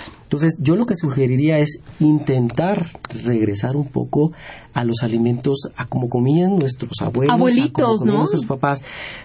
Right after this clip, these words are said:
Speaker 1: porque son alimentos, eh, que tienen, que no tienen tanto contenido energético.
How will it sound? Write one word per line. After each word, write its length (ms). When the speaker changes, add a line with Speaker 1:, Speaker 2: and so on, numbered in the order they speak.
Speaker 1:
porque 280
son 200
alimentos, 600
eh, 380
que 100
tienen, 560
que 80
no 80
tienen 240
tanto 300
contenido 380
energético. 540